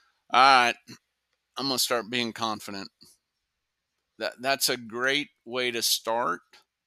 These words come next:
That's, that's a great motivation.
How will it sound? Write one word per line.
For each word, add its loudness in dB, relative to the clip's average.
That's, 0
that's -2
a -4
great -6
motivation. -6